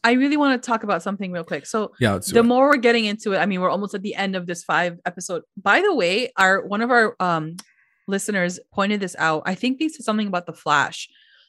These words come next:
Speaker 1: And
Speaker 2: Mm.
Speaker 1: it's so funny 'cause I quickly, like, read it. I didn't really understand it 'cause I, we don't watch the show. But last night when I was waiting for Riverdale to start, it was the end of The Flash.
Speaker 2: Mm-hmm.
Speaker 1: And it was like, "The five,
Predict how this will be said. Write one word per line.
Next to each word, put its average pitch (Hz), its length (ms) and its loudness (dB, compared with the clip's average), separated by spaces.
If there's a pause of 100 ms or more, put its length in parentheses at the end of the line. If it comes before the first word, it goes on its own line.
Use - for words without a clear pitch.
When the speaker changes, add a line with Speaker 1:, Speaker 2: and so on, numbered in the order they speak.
(120)
Speaker 1:
And 131 100 4
Speaker 2:
Mm. 220 80 8
Speaker 1:
it's 110 160 2
so 302 180 4
funny 262 300 2
'cause 214 200 -2
I 208 80 2
quickly, 302 380 -2
like, 262 160 2
read 208 140 4
it. 220 100 4
I 208 80 2
didn't 214 160 0
really 294 140 0
understand 247 400 0
it - 40 -8
'cause 190 160 -12
I, 185 120 2
we 190 120 0
don't 185 220 -4
watch 170 240 -4
the 180 60 -12
show. 262 340 2 (420)
But 214 120 4
last 196 320 2
night 262 180 2
when 214 100 0
I 196 40 0
was 196 120 -2
waiting 196 300 -2
for 202 160 -4
Riverdale 180 400 -2
to 170 80 -10
start, 285 520 4 (1160)
it 254 140 4
was 240 160 8
the 233 120 0
end 220 180 2
of 202 120 0
The 190 80 -6
Flash. 226 640 2 (120)
Speaker 2:
Mm-hmm. 123 340 2
Speaker 1:
And 226 180 6
it 220 120 4
was 208 180 4
like, 208 380 -2 (120)
"The 196 180 4
five, 226 640 4